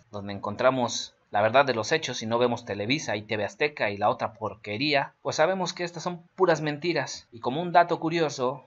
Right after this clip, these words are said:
les aseguro que antes del dos mil dieciocho, esta es una profecía, antes del dos mil dieciocho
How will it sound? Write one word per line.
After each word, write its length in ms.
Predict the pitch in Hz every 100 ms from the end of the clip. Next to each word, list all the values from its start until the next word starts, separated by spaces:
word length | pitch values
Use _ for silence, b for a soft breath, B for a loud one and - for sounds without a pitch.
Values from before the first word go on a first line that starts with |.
| _
les 300 | 101 110 113
aseguro 460 | 107 117 147 160 -
que 100 | 139
antes 260 | 156 131
del 180 | 110 107
dos 140 | 107 120
mil 180 | 156 139
dieciocho, 380 | 117 135 135
esta 120 | 165 143
es 100 | 151
una 160 | 135
profecía, 480 | 107 101 104 117 120
antes 260 | 160 135 110
del 140 | 107
dos 180 | 110 117
mil 180 | 143 127
dieciocho 600 | 113 151 156 - 123